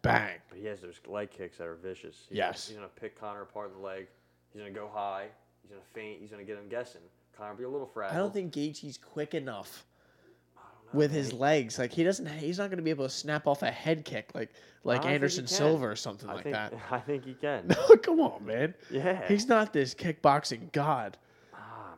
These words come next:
Speaker 1: He's
Speaker 2: man.
Speaker 1: Justin Gaethje. He's a, he's a tough motherfucker who can wrestle but chooses not to.
Speaker 2: He probably has the best leg kicks in the U F C.
Speaker 1: I'm not doubting that either. Uh, are you gonna le-, uh,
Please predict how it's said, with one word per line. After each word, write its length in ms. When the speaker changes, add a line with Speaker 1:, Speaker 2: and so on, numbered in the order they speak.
Speaker 1:
He's 180
Speaker 2:
man. 60
Speaker 1:
Justin 500
Gaethje. 520
He's 160
a, 260
he's 120
a 100
tough 480
motherfucker 680
who 140
can 200
wrestle 640
but 140
chooses 480
not 280
to. 280
Speaker 2:
He 80
probably 260
has 100
the 40
best 240
leg 220
kicks 240
in 80
the 140
U 120
F 80
C. 320
Speaker 1:
I'm 180
not 180
doubting 260
that 140
either. 280
Uh, 200
are 140
you 140
gonna 240
le-, 220
uh, 120